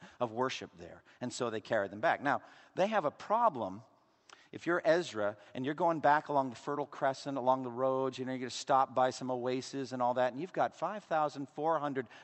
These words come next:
very valuable gold and silver things, what are you worried about? Highway robbers. You're worried about other armies. You've got valuable stuff. And so in Ezra eight,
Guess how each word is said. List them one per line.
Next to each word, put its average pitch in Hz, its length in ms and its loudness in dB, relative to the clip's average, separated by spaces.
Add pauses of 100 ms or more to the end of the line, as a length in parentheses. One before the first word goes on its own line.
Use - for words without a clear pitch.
very 127 720 2
valuable 120 840 4
gold 123 320 -4
and 120 120 -8
silver 135 300 -8
things, 151 420 -14 (320)
what 196 220 -4
are 247 40 -10
you 220 140 -10
worried 196 320 -4
about? 110 380 0 (180)
Highway 131 400 -2
robbers. 117 720 -4 (800)
You're 123 140 -2
worried 135 280 0
about 131 160 4
other 123 220 -2
armies. 123 560 2
You've 117 100 -8
got 123 240 0
valuable 120 400 0
stuff. - 760 -4 (1400)
And 135 160 -4
so 147 480 4
in 139 340 -2
Ezra 160 460 0
eight, 160 340 0